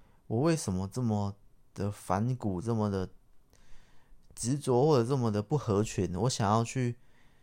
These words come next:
推翻这个主流的故事市场啊，或者是戏剧、电影或食物。我觉得，我觉得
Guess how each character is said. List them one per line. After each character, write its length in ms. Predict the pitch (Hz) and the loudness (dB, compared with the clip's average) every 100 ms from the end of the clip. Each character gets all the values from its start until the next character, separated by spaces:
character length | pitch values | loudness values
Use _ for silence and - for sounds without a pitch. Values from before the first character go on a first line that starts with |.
| - - - _ - | -20 -20 -20 _ -4
推 240 | 139 135 | 2 2
翻 320 | 127 120 117 | 2 0 0
这 140 | 120 113 | -2 0
个 360 | 101 95 - - - | 0 0 -2 -10 -8
主 200 | 101 95 | -4 0
流 200 | 98 104 | 2 2
的 140 | 104 | 0
故 240 | 104 143 120 | -2 -4 -4
事 180 | 123 | -4
市 220 | 117 127 110 | -4 -4 -4
场 220 | 110 - | -4 -4
啊， 200 | 101 98 | -4 -6
或 220 | 101 113 | -2 -2
者 100 | 95 | -2
是 320 | 90 110 107 107 _ - - - _ - - _ - - - - - - | -4 -2 -2 -4 _ -20 -20 -20 _ -20 -20 _ -20 -20 -20 -20 -16 -12
戏 220 | - 139 | -6 -4
剧、 160 | 143 | -2
电 200 | 131 139 | 0 0
影 140 | 101 - | 0 -4
或 220 | - 127 113 | -6 -2 -2
食 340 | - 92 90 | -2 -4 -2
物。 220 | 110 - - - - - - - - - - - - - - - - _ _ - - _ - - - - - - - | -2 -4 -8 -14 -16 -18 -20 -20 -20 -20 -20 -20 -20 -20 -20 -20 -20 _ _ -20 -20 _ -20 -20 -20 -20 -20 -20 -12
我 100 | 110 | -2
觉 80 | 165 | 2
得， 40 | |
我 100 | 147 | 4
觉 160 | 170 | 4
得 60 | 202 | 2